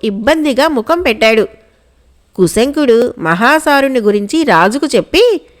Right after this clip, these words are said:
"మళ్ళీ మళ్ళీ నేను మీ దగ్గరకు రానవసరం లేకుండా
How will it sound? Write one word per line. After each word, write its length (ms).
"మళ్ళీ 360
మళ్ళీ 480
నేను 220
మీ 160
దగ్గరకు 400
రానవసరం 600
లేకుండా 640